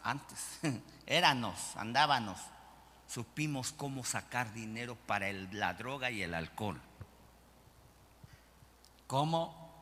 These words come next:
Hacíamos todo lo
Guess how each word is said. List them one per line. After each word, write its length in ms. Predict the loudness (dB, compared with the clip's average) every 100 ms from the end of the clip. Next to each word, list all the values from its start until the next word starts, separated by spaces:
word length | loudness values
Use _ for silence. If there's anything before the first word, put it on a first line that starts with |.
| -20 -20 -20 -20 -20 -20 -20 -20 -20 -20 -20 -20 -20 -20 -10 -4
Hacíamos 560 | -2 0 0 0 -4 -6
todo 160 | -4 -2
lo 280 | -2 -4